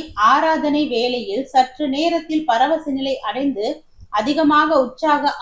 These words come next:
ஆரவாரம் செய்யும் அநேகர் வருடங்களாகியும் ஆவிக்குரிய குணாதிசய நிலைகளில் மிகவும் குன்றியே இருக்கிறார்கள். ஆராதனை வேளைகளில் மிகுதியாக மகிழுகின்ற அநேகர்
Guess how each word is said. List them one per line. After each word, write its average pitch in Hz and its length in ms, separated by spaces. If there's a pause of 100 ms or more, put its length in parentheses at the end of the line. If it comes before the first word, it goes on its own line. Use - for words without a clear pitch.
ஆரவாரம் 277 800
செய்யும் 226 380 (100)
அநேகர் 233 680 (380)
வருடங்களாகியும் 277 1000
ஆவிக்குரிய 277 600
குணாதிசய 254 760 (180)
நிலைகளில் 226 640
மிகவும் 311 520
குன்றியே 277 500
இருக்கிறார்கள். 233 720 (440)
ஆராதனை 320 680
வேளைகளில் 277 760
மிகுதியாக 285 720
மகிழுகின்ற 262 600 (100)
அநேகர் 226 560